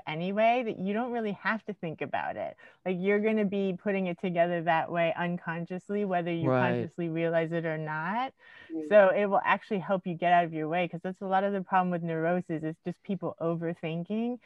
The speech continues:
Speaker 1: And I think one thing, like, since you asked about mental health, um, I feel like what psychoanalysis used to be was people kind of understanding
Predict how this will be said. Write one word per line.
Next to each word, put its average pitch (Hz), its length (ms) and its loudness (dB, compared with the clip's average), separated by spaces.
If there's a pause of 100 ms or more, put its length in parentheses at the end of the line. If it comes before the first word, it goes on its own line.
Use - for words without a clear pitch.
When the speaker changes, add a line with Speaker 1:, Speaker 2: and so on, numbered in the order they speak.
(280)
Speaker 1:
And 190 140 -2
I 190 120 0
think 196 220 -2
one 190 240 0
thing, 185 200 -2
like, 165 200 -6
since 185 220 -4
you 170 80 -4
asked 165 260 -2
about 165 220 0
mental 185 320 -2
health, 160 320 0 (480)
um, 165 380 0 (160)
I 196 100 -4
feel 247 220 2
like 240 360 4
what 202 220 0
psychoanalysis 202 720 0
used 170 440 -2
to 240 80 -4
be 240 260 0
was 220 240 0
people 196 480 -2
kind 185 240 -4
of 175 160 -2
understanding 180 1040 -2